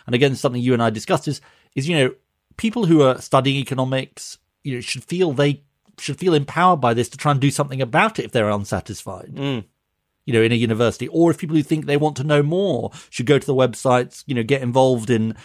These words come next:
Speaker 1: what Victoria and Maeve and, and Wendy are doing.
Speaker 2: So is this you offering to sign up to teach a crash course?
Speaker 1: I, I don't know whether I, it's funny, even I, who've done a master's in it, you know,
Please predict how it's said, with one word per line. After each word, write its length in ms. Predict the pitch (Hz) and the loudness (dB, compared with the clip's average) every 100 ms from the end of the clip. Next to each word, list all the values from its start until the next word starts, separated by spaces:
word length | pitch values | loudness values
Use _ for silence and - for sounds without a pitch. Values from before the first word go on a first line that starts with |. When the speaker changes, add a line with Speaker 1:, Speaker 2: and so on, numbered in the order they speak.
| - | -8
Speaker 1:
what 140 | 131 120 | -6 -2
Victoria 840 | 123 - 135 123 120 123 123 117 | -4 0 2 4 4 4 4 2
and 320 | 98 95 87 101 | 0 -4 -6 -2
Maeve 500 | 113 117 117 110 104 | 2 2 2 0 -2
and, 360 | 98 104 107 | -4 -6 -6
and 140 | 113 113 | -4 0
Wendy 320 | 117 110 113 | 2 4 2
are 20 | |
doing. 480 | 107 151 131 101 120 _ _ _ _ _ _ | 4 2 0 -4 -14 _ _ _ _ _ _
Speaker 2:
So 240 | - 131 135 | -2 0 0
is 260 | - 127 | -2 -4
this 180 | 147 - | -2 2
you 120 | 135 | 2
offering 260 | 135 143 123 | 2 0 -2
to 100 | 131 | -4
sign 260 | - 127 127 | -2 -2 -2
up 100 | - | -4
to 220 | 120 107 | -4 -4
teach 360 | - - - 143 | -2 -2 -2 -6
a 40 | |
crash 300 | - 107 - | -6 -6 -6
course? 400 | 107 90 - - _ _ _ _ _ | -10 -10 -12 -18 _ _ _ _ _
Speaker 1:
I, 140 | - - - | -20 -20 -12
I 120 | - | -6
don't 180 | 233 220 | -4 -2
know 100 | 165 | 2
whether 300 | 156 113 113 | 2 4 4
I, 140 | 107 - _ _ _ _ - | 4 0 _ _ _ _ -14
it's 100 | - | 0
funny, 220 | 269 220 | 0 0
even 380 | 185 214 208 196 | 2 4 4 4
I, 400 | 190 180 110 92 | 2 4 2 2
who've 260 | 110 107 | 0 0
done 220 | - 131 127 | 4 4 4
a 200 | 117 107 | 4 2
master's 800 | 117 - 120 143 160 - 113 95 | 0 -2 2 4 4 0 -4 -4
in 120 | 85 | -4
it, 260 | 87 - _ _ _ _ _ _ _ - | -8 -12 _ _ _ _ _ _ _ -2
you 140 | 175 | 2
know, 180 | 160 | 2